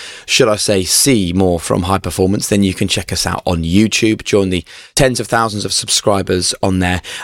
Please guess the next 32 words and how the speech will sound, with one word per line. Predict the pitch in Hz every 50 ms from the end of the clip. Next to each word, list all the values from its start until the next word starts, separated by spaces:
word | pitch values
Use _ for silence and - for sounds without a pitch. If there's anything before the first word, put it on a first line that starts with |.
| - _
As | 135 110 127
well | 151 151 147
as | 151 131
that, | 139 113 107
we | 120 123 131
also | 131 127 - 117
have | 104 98 101 98 95 - -
our | - 101
members | 104 107 104 101 98 98 - -
club. | - 104 104 - 101
Now, | 107 110
I'm | 117 120
really | 131 131 135 123
passionate | - 131 123 - - 113 101 -
about | 95 101 90 87
this. | 92 107 117 - -
We've | 117 101
just | - 110 -
had | 113 110
a | -
whole | 95 123 131 127
conversation | - 139 127 127 123 - - 156 160 - 127
with | 113 95
Marcus | 104 101 95 92 - - 95 - - - -
about | - 95 - 92 90 -
passion. | - - 95 92 - - 98
Let | 104 113
me | 110 127
just | - 139 -
be | - 120
really | 107 110 120 113 107 104 98
clear. | - - - 101 92 85